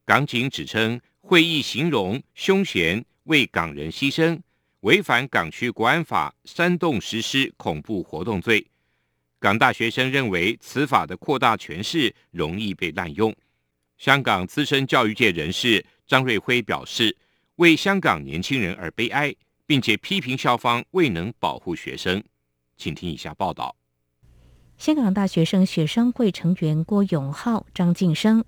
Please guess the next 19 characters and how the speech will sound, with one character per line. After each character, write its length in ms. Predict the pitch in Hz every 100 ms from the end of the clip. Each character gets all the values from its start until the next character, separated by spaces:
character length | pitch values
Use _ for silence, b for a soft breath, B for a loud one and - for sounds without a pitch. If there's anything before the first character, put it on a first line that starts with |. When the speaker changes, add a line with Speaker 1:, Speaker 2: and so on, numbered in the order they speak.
| -
Speaker 2:
荣 240 | 170 160
颂 280 | 185 - 254
喜 280 | 202 185 160
十 140 | -
八 180 | 170 190
号 240 | 202 196 151
遭 240 | - 175
港 280 | - 147 175
警 240 | - 139
拘 200 | - 247
捕， 300 | 262 190 - - B B -
他 120 | 294
们 120 | 277
被 200 | 254 220
指 180 | - 147
参 240 | - 190
与 160 | 185 190
悼 240 | 214 240
念 240 | 208 214